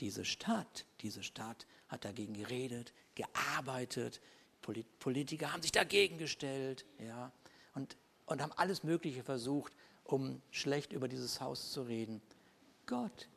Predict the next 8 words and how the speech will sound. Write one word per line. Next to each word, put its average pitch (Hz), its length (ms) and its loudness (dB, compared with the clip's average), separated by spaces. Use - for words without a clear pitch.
ist 117 280 -6
derjenige, 101 640 -4
der 107 120 2
nicht 120 340 -2
zulässt, - 840 -2
dass 127 220 -4
sein 127 240 0
Ziel 110 500 -2